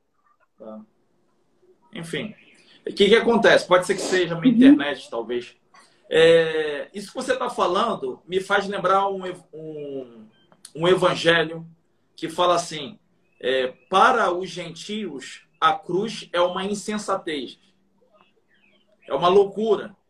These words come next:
Speaker 1: né? Eles que procuravam muito, eles eram muito dados à sabedoria, eles eram muito curiosos à novidade. Para os judeus, a cruz é um escândalo. Por quê?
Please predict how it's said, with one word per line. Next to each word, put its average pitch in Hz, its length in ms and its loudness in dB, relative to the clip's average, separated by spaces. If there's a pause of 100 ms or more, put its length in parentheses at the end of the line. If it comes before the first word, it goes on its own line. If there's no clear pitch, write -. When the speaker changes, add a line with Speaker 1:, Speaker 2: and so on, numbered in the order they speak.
Speaker 1:
né? 160 180 -8
Eles 165 220 -8
que 170 100 -16
procuravam 175 580 0
muito, 165 300 -6
eles 160 120 -6
eram 170 200 -2
muito 185 220 -6
dados 160 340 -2
à 165 80 -4
sabedoria, 156 920 -4 (340)
eles 127 180 -12
eram 156 160 2
muito 175 160 -6
curiosos 160 520 2
à 151 80 0
novidade. 139 680 -2 (260)
Para 226 220 4
os 220 80 -8
judeus, 208 500 0
a 202 120 -4
cruz 202 420 -8
é 214 60 -4
um 208 100 -8
escândalo. 202 760 -10 (140)
Por 202 160 -2
quê? 170 260 -6